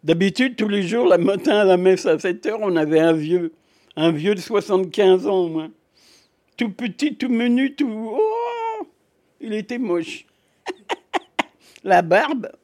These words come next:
oh. Alors, quand ce prêtre, il est arrivé, oh, ça a changé un peu, hein. À peine trente ans, vingt-cinq ans. Ça nous a fait chaud au cœur. <laughs>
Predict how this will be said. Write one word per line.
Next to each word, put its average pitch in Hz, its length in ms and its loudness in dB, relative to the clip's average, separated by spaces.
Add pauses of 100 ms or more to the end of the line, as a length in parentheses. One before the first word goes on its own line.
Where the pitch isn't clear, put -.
oh. 220 480 -2 (800)
Alors, 226 340 0
quand 202 200 -4
ce - 140 -6
prêtre, 175 420 -4
il 147 140 0
est - 20 2
arrivé, 131 640 -2
oh, 196 200 -2
ça 135 200 -2
a 123 60 0
changé 131 400 -4
un 131 140 -2
peu, 143 380 -6 (680)
hein. 113 300 -8
À 113 60 -2
peine 120 300 -2
trente 120 360 -6
ans, 156 140 2
vingt-cinq 135 540 -2
ans. 156 180 -2 (2250)
Ça - 180 0
nous 170 240 2
a 151 80 6
fait 156 200 0
chaud 180 240 2
au 143 120 2
cœur. 156 440 -4 (720)
<laughs> 370 60 -2